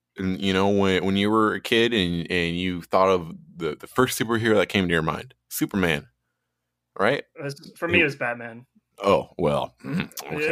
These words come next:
Speaker 1: okay.
Speaker 2: that, I was different. <laughs>
Speaker 1: For me, it was Superman. I wasn't a big superhero guy. It was either Superman or Spider-Man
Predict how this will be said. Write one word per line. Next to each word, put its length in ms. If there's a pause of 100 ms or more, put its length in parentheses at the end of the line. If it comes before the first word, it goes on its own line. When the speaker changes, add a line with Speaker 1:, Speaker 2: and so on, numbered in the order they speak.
(220)
Speaker 1:
okay. 80
Speaker 2:
that, 260
I 120
was 180
different. 520
<laughs> 920
Speaker 1:
For 80
me, 160
it 60
was 200
Superman. 460
I 60
wasn't 340
a 40
big 240
superhero 600
guy. 140
It 80
was 160
either 180
Superman 420
or 60
Spider-Man 680